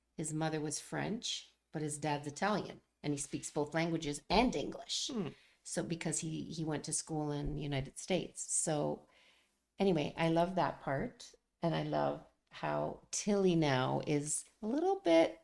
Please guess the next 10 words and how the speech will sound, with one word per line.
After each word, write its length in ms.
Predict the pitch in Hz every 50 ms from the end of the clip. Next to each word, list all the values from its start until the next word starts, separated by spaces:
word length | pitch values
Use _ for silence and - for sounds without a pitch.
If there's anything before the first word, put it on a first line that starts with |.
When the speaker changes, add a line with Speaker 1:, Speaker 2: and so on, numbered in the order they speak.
| _ _ _ _ _ _ _ _ _ _ _ _
Speaker 1:
vulnerable 840 | 180 165 180 165 160 156 143 143 - - - - - - 160 - _ _ _ _ _ -
instead 320 | 185 - - 190 175 170
of 140 | 156 160 160
the 200 | 160 147 151 - _ _ _ _ _
cool, 720 | - - 196 175 165 160 156 156 151 147 147 143 147 165 -
you 120 | 151 156
know, 280 | 147 139 147 156 151 -
kind 220 | - - 147 147 135
of 100 | 135 -
crass 800 | - - 160 143 143 139 143 147 156 - - - - - -